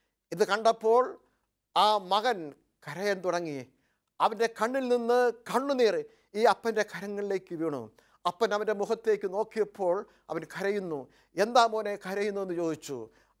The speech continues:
അപ്പോൾ മകൻ പറഞ്ഞു, "അപ്പ, അപ്പൻ്റെ കയ്യിലും കാലിലുമൊക്കെയും പാറയുടെ ചീളുകൾ തെറിച്ച് മുറിവുണ്ടായിട്ടും അപ്പൻ എൻ്റെ കയ്യിൽ വീണ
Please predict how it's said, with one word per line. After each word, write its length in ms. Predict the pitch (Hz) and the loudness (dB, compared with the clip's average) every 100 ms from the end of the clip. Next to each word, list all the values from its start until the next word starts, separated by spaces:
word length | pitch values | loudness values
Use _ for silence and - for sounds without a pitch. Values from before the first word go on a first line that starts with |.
| 156 | -2
അപ്പോൾ 280 | 170 180 180 | -2 -2 -2
മകൻ 220 | 180 196 185 | -2 -2 0
പറഞ്ഞു, 300 | 190 190 208 - - 170 | -2 -2 -8 -10 -6 -2
"അപ്പ, 180 | 170 202 214 - _ 170 | 2 4 2 -2 _ -4
അപ്പൻ്റെ 360 | 170 247 240 | 0 2 2
കയ്യിലും 420 | 233 214 247 233 202 180 | 2 0 0 0 -4 -8
കാലിലുമൊക്കെയും 800 | 180 202 247 220 220 220 208 185 160 _ | -8 -6 0 0 0 0 -2 -2 -10 _
പാറയുടെ 460 | 175 196 247 233 214 - | -10 0 4 4 4 -6
ചീളുകൾ 380 | - 247 269 226 | -8 -4 0 0
തെറിച്ച് 400 | 196 208 190 - 180 170 | 0 -6 -8 -6 -6 -4
മുറിവുണ്ടായിട്ടും 880 | 202 233 196 175 175 165 147 160 123 107 _ _ _ _ _ _ - | -2 -2 -2 2 2 0 -4 -6 -6 -16 _ _ _ _ _ _ 0
അപ്പൻ 380 | 190 - 202 190 | 0 0 -6 -2
എൻ്റെ 280 | 185 208 226 | -2 2 2
കയ്യിൽ 300 | 214 220 220 214 | 2 -2 -2 -4
വീണ 280 | 208 196 | -2 -2